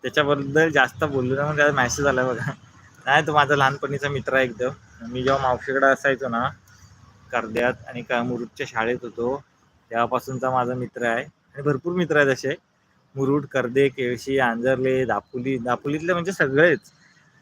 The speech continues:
तर सगळ्यांचाच सपोर्ट चांगल्या प्रकारे आहे आपल्या चॅनलला.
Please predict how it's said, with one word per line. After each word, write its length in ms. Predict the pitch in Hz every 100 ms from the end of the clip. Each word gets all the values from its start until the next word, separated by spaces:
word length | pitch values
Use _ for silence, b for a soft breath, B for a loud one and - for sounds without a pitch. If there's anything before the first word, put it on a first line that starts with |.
| -
तर 500 | 131 139 139 139 139 135 - - - -
सगळ्यांचाच 520 | 131 127 139 139 156
सपोर्ट 280 | 143 120 131
चांगल्या 300 | 131 123 123
प्रकारे 320 | 127 - 127
आहे 120 | 120
आपल्या 320 | 123 120 120 117
चॅनलला. 520 | 107 107 110 110